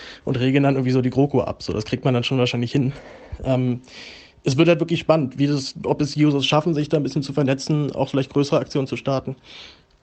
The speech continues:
Und ich könnte mir auch wirklich vorstellen, auch gerade bei vielen älteren S-P-D-Mitgliedern,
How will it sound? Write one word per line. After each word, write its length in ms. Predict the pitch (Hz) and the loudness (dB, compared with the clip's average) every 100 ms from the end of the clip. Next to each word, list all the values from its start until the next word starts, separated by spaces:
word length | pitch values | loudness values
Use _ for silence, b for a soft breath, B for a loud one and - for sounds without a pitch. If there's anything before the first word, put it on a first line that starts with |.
| - | 2
Und 220 | 156 160 | 2 2
ich 160 | 135 - | -4 2
könnte 280 | 165 208 | 4 4
mir 160 | 175 147 | 4 4
auch 140 | 139 | 2
wirklich 240 | 156 160 - | -2 -4 0
vorstellen, 680 | 127 135 - 131 139 127 127 B B - | 0 2 2 2 0 -4 -8 B B -6
auch 200 | 117 - | -4 -2
gerade 340 | 123 131 156 | 2 4 4
bei 100 | 139 | 2
vielen 220 | 131 139 | 2 0
älteren 400 | 120 139 165 156 | 2 0 0 0
S-P-D-Mitgliedern, 880 | 127 - 139 135 131 131 131 123 127 | 0 0 0 0 -2 -2 -2 -2 -4